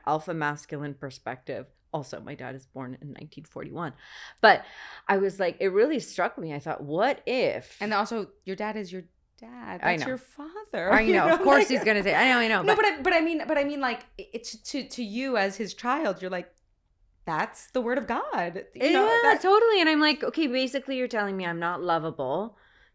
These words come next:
Speaker 1: to a straight, normative, white kind of a guy, whatever. Not white, but whatever. A straight guy. <laughs>
Speaker 2: <laughs>
Speaker 1: Yeah, I'm not
Speaker 2: You're talking about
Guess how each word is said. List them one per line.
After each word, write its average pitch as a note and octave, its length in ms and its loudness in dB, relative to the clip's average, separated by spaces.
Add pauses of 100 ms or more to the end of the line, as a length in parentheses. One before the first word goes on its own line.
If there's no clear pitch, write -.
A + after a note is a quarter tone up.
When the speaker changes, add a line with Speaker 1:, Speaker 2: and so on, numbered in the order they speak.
(100)
Speaker 1:
to F3 540 -2 (420)
a E3+ 100 0
straight, - 1040 -4 (240)
normative, E3+ 580 -4
white D#3 460 -4 (220)
kind D#3+ 220 -8
of D#3 100 -8
a D#3+ 40 -10
guy, C#3 400 0
whatever. C#3+ 520 -6
Not F#3 160 -8
white, C#3+ 300 -4
but F3+ 120 -8
whatever. F#3 400 -2 (300)
A F3 40 -12
straight A3 340 4
guy. B3 240 4 (100)
<laughs> - 60 -20
Speaker 2:
<laughs> - 60 -20
Speaker 1:
Yeah, A#3 760 6
I'm A#3 200 6
not B3 180 4
Speaker 2:
You're C4+ 100 0
talking C4 320 2
about G3 200 2